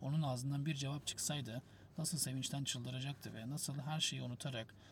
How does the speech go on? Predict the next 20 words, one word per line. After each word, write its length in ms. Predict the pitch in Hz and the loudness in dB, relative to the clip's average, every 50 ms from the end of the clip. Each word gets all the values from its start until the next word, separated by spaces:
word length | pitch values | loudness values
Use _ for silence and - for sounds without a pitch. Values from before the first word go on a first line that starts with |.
| - - | -10 -4
hatta 280 | - 143 139 - - 127 | -2 -2 0 2 2 2
ona 180 | 123 139 151 160 | 4 2 2 0
karşılık 480 | - 135 120 - - 139 143 143 - | 0 0 0 0 0 0 -2 -2 -2
vermeyi 400 | 139 127 120 113 117 120 123 131 | -2 0 0 0 -2 -4 -4 -4
ihmal 420 | 120 120 120 - 143 143 147 151 139 | -4 -6 -4 -2 0 0 2 2 0
ederek 520 | 123 113 104 120 139 165 - - - - - - - - - - - - - - - - - - - - - - - - - - - - - - - - - - | -2 -2 -4 -4 -4 -4 -6 -10 -12 -14 -16 -18 -20 -20 -20 -18 -18 -20 -20 -20 -20 -20 -20 -20 -20 -20 -20 -20 -20 -20 -20 -20 -20 -20 -20 -20 -20 -20 -10 -4
kocasının 640 | - 127 120 127 120 - - 123 135 165 180 185 - - - - - - - - - - - - | -2 0 0 2 2 2 2 4 6 6 6 6 4 0 -8 -18 -18 -20 -20 -20 -20 -14 -10 -6
boynuna 420 | 131 127 123 123 123 127 143 156 | -4 -2 0 0 2 2 2 2
atılacak 600 | 165 - - - 139 120 123 127 151 151 - - | 2 0 0 -2 -2 -2 0 0 0 -2 -2 -4
ve 180 | 123 113 113 120 | -6 -6 -4 -4
bu 100 | 147 143 | -2 0
defa 420 | 151 135 127 - 110 110 120 143 151 - - - - - - - - | 0 0 0 -2 -2 -2 -2 -2 -4 -8 -12 -20 -20 -20 -20 -14 -8
sevincinden 640 | - - 127 123 127 127 127 120 127 131 147 156 151 | -4 -2 0 0 0 0 0 0 0 0 2 2 2
çıldırarak 640 | - - 131 127 131 135 156 147 131 127 135 - - | 0 0 0 0 0 0 0 2 0 0 -2 -2 -4
başka 260 | 120 127 - - 156 | -4 -2 -2 -2 -2
türlü 280 | - - 131 120 131 135 | -2 -2 -2 -2 -2 0
ağlayacaktı. 680 | 120 113 110 113 113 107 110 117 - - - - 113 - - - - - - - | -2 -2 -2 -4 -4 -4 -4 -6 -6 -6 -8 -8 -8 -10 -14 -16 -16 -16 -2 2
Fakat 340 | - 175 - 180 175 - | 2 4 4 4 2 2
böyle 220 | 147 139 135 135 135 | 2 2 4 4 4
olmadı. 420 | 135 135 127 113 104 101 98 107 | 4 2 2 0 -2 -4 -6 -6